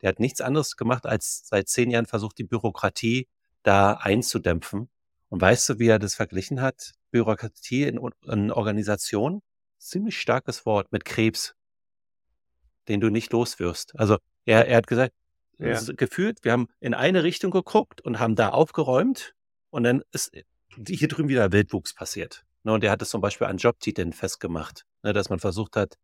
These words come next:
Speaker 1: schon alleine von den Jobbezeichnungen das zu entschlanken, rein über die Organisation hinweg. Oder er hat da Beispiele genannt in, im Vertrieb oder Key Account Management,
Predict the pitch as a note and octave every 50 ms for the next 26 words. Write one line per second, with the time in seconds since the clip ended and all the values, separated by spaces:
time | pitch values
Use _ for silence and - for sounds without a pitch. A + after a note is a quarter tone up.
0 | _ _ _ _ - - G2+ F#2 F2+ F#2 A2 A2+ A2 - A2+ G#2 G2+ F#2 F2 -
1 | G#2+ A2+ - - - - G2 F#2 F2+ F2+ F#2 F2 D#2+ - - - - G2 F2+ F2
2 | - - F#2+ F#2+ G2+ - - G#2 F#2+ F2+ - F2+ F#2 G#2 A2+ A2 G2 G2 F#2+ D#2
3 | G2+ G2+ G2 E2+ F2+ F2+ F2+ F2+ F2 - - G#2+ G2+ F#2+ F#2 F2 F2 E2+ - _
4 | _ _ _ _ _ _ G2+ F#2 F2+ F2+ F#2+ F#2+ - F2+ - F2+ F#2 F#2+ - -
5 | - F#2 F#2 F2 - G2 F2+ F2+ F#2 F#2 - - - F#2 F2+ F2+ F2+ F2+ F2 -
6 | _ _ _ _ _ - A2 F#2+ - F#2+ F#2+ - - - - A#2+ A#2+ A#2 - _
7 | _ _ _ _ _ _ - F#2+ F2+ - - - A#2+ A2+ - - - G#2 G2 -
8 | - F#2 F2 F#2 - - - D#2+ D#2+ D#2+ -